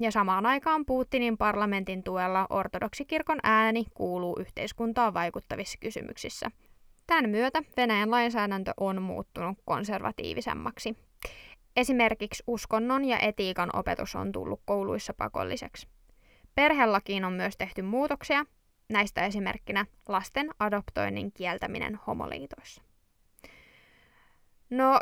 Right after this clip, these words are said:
kirkon avulla Putin pystyy kohottamaan omaa asemaansa, ja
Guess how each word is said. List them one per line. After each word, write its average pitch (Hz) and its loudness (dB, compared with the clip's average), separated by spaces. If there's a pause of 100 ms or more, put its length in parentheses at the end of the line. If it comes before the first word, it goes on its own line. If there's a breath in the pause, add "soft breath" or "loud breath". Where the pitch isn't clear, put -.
(140)
kirkon 349 4
avulla 220 6
Putin 262 0
pystyy 202 -2
kohottamaan 190 0
omaa 202 2
asemaansa, 277 2 (380)
ja 214 6